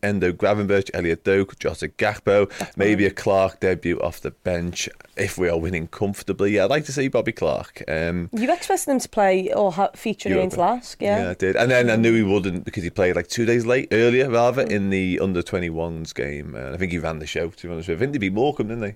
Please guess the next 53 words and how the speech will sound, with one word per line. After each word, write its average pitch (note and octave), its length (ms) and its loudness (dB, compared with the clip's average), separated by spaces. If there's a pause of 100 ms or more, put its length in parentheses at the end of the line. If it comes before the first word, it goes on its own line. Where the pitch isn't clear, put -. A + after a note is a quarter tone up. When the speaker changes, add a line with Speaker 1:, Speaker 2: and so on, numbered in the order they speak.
Speaker 1:
I'm F2 140 -6
sorry, D#2+ 200 -4
I'm - 100 -8
completely - 360 -8
going E2+ 200 0
off - 80 -2
track. D4 180 2
Speaker 2:
<laughs> - 0 -
Speaker 1:
They C4 240 2
beat A3+ 200 2
Morecambe C#3+ 300 2
three G2+ 220 2
nil F#2 220 4
in E2+ 100 -4
the, E2+ 280 2
uh, E2 240 2
E E2+ 120 0
F - 100 -4
L E2 100 0
trophy D#2+ 300 -4
thing E2 160 -6
that D2+ 100 -6
they're D#2 80 -8
playing. E2 300 -2 (260)
Um, C#3 600 2 (360)
A C#3+ 240 2
J, D#3 680 0 (420)
yeah, G2+ 180 2 (140)
Al C#3+ 200 4
Jabroy A#2 600 4
says, G2+ 340 2
"Will C#3+ 160 2
Bajcetic C3 340 0
start G#2+ 400 2
at - 80 0
inverted F2+ 460 -2
right G2+ 200 0
back? G2+ 300 0
I G2 80 -2
don't G#2+ 260 0
see G#2+ 180 0
the G2+ 100 0
Europa F#2 320 2
League F2+ 240 -2
game, F2 280 -2
so E2+ 120 -6
not F2+ 260 -4
sure F2+ 160 0
if F2+ 60 -4
he F2+ 80 -2
was E2+ 120 -2
any D#2+ 140 -2
good." A#2 340 4